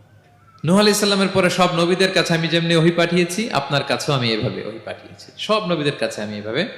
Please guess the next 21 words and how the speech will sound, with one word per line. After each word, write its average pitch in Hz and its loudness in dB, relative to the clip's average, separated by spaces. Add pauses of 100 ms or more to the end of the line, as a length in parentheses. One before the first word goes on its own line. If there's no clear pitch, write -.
(480)
ওহী 135 2
পাঠিয়েছি। - -12 (1400)
সূরা 180 2
বাকারার 185 2
শুরুতে 165 -4
মোত্তাকিদের 196 -4
সংজ্ঞা 170 0
দিতে 170 0
যে 143 0
আল্লাহ 131 2
তাআলা 123 -4
বলেন, 113 -8
"ওয়াল্লাযীনা 160 -2
ইউমিনুনা 143 -6
বিমা 127 -8
উনজিলা 147 -6
ইলাইকা 117 -4
ওয়া 104 -4
মা 156 0
উনজিলা 185 -2
মিন 156 -12